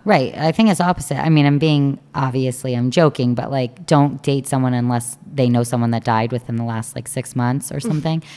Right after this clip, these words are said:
Speaker 1: And that way you can help them and support. That's a challenge.
Speaker 2: Right.
Speaker 1: I know, I'm being ridiculous,
Speaker 2: That's
Speaker 1: but
Speaker 2: not being ridiculous. It's, it's a nice idea. The thing is, I don't think that there is one thing that you could pin it on and say,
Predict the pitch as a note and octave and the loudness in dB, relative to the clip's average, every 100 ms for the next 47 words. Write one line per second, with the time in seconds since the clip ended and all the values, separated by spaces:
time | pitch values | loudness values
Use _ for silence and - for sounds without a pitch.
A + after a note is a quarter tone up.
0 | - D3 C3 B2 B2+ B2 - C3 A#2 - | -6 2 4 4 2 0 0 -2 -2 0
1 | C#3 - B2+ A#2+ A#2+ - C3+ B2+ C3+ - | -2 -2 -4 -4 -6 -8 -10 -4 -6 -4
2 | C3+ A3+ G3 C#3 B2+ C3+ - A#3 B3 G#3+ | 0 6 6 6 2 -2 -6 0 4 4
3 | G3+ B3 - _ _ E3+ F3 F3+ C#3+ B2+ | 2 -2 -10 _ _ 0 6 8 8 4
4 | C3+ C#3 D3 D3 D3 C3+ C#3+ - B2 A2+ | 2 2 4 2 2 0 -2 -2 -2 -2
5 | B2 - - - D#3 C3 G3+ F#3 - G3 | -4 -6 -6 0 6 6 4 -2 -6 -8
6 | F3 E3 G3+ - G3+ - B3 - B3+ G3 | -8 -8 -8 -8 -10 -6 -8 -4 0 0
7 | - F3 G3+ E3+ - - - - D#4 E4+ | 0 -4 -2 -4 -4 -14 -8 -4 -2 -2
8 | - A#3 C4+ C#4 A#3+ G#3+ G#3+ G#3 G3 F3+ | -2 0 2 2 -2 -2 0 0 -2 -6
9 | D#3+ D#3 F3+ G3 G3 G#3 F#3 E3 F3+ F3 | -8 -6 0 0 0 -2 -2 -2 -4 -4
10 | E3+ G3 G3 D#3 D#3 D#3 - E3 D#3 | -4 -2 0 0 -2 -4 -4 -2 -2